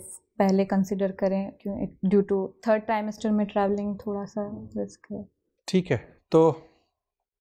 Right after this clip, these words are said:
Speaker 2: तैयारी करिए और ज़्यादा स्ट्रेस लेके तैयारी करने की ज़रूरत नहीं है, क्योंकि ज्ञान का परीक्षण तो पीटी और मेंस में हो ही गया है। अब तो सिर्फ व्यक्तित्व का परीक्षण बचा है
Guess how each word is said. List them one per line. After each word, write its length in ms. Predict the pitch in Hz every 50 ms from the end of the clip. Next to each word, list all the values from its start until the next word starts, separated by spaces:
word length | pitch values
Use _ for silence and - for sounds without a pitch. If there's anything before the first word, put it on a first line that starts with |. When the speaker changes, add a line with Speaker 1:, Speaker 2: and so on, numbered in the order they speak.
| _ _ _ _ _ _ _ _ _ _ _ _ _ -
Speaker 2:
तैयारी 240 | 151 151 156 185
करिए 440 | 180 - 180 180 185 202 202 - _ _ _ _ _ _ _ -
और 340 | 120 123 127 127 127 - - 127 123 123
ज़्यादा 300 | 117 135 131 131 160 156
स्ट्रेस 420 | 151 - - - 151 156 151 - - -
लेके 340 | - 131 127 135 135 131 151
तैयारी 280 | 135 - 135 131 143 147
करने 200 | 147 139 135 143
की 60 | 139
ज़रूरत 240 | 127 123 143 147 143
नहीं 180 | 135 139 156 151
है, 160 | 135 151 - _ _ _ _ _ _ _ _ _ _ _ _ _ _ _ _ _ _
क्योंकि 500 | - 131 123 120 - 143 135 135 135 135
ज्ञान 500 | 127 120 113 107 120 127 127 135 143 147
का 120 | 143 156
परीक्षण 440 | 147 147 147 147 143 - - 156 151
तो 100 | 143 147
पीटी 300 | 139 - 147 139 135 147
और 100 | 147 143
मेंस 280 | 139 143 143 143 135 - 156
में 60 | 139
हो 140 | 110 101 110
ही 100 | 104 95
गया 180 | - 92 90
है। 200 | 82 - - _ _ _ _ _ _ _ _ _ _ _ _ _ _ _ _ -
अब 120 | 117 - -
तो 80 | 131
सिर्फ 160 | - 143 135
व्यक्तित्व 380 | 123 127 117 - - 131 - 143
का 120 | 123 139 131
परीक्षण 400 | - 120 110 104 - - 120 107
बचा 240 | 101 92 - 90 87
है 120 | 95 -